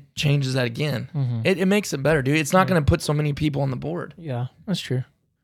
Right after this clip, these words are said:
Speaker 2: But now you only have one chance instead of three also.
Speaker 1: Yeah, but I never did. I
Speaker 2: <clears throat>
Speaker 1: never really did that. I
Speaker 2: Yeah.
Speaker 1: did a little bit locally here,
Speaker 2: Yeah.
Speaker 1: but I never did it up there,
Speaker 2: Uh-huh.
Speaker 1: up north.
Speaker 2: Yeah.
Speaker 1: I don't know. That's how I feel about it, but I think it should be that way.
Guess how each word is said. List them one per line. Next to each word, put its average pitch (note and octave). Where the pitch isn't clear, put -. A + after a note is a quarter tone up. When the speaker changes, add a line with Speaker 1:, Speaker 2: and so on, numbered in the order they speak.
Speaker 2:
But G3+
now E3+
you E3
only C#3+
have C#3
one C#3+
chance C3+
instead B2+
of A2+
three B2
also. A2+
Speaker 1:
Yeah, C#3+
but C#3
I C3+
never C3+
did. B2
I C#3
Speaker 2:
<clears throat> C#3+
Speaker 1:
never C3
really A#2+
did C3
that. -
I D#3+
Speaker 2:
Yeah. -
Speaker 1:
did B3+
a A3+
little F3+
bit D#3+
locally D3
here, D#3
Speaker 2:
Yeah. D3
Speaker 1:
but D3
I D#3
never E3
did B2+
it A#2
up A2+
there, A#2+
Speaker 2:
Uh-huh. C3+
Speaker 1:
up D3
north. A#2+
Speaker 2:
Yeah. B2
Speaker 1:
I -
don't D3
know. A2+
That's G3+
how C#3+
I D#3
feel C#3
about B2+
it, B2+
but C3
I F#3
think G3+
it D#3
should C#3+
be C3+
that A#2
way. A#2+